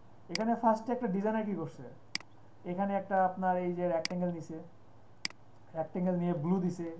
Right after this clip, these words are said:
এখানে লোগো দিছে, এখানে ইমেল and ফোন নাম্বার লিখছে, তারপরে একটা আপনার rectangle দিছে সমানভাবে অ্যালাইন ঠিক রাখছে, forget password, log in, create an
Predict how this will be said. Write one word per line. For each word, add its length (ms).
এখানে 280
লোগো 240
দিছে, 360
এখানে 420
ইমেল 260
and 140
ফোন 240
নাম্বার 320
লিখছে, 520
তারপরে 420
একটা 220
আপনার 240
rectangle 460
দিছে 260
সমানভাবে 560
অ্যালাইন 360
ঠিক 160
রাখছে, 320
forget 480
password, 420
log 320
in, 140
create 240
an 120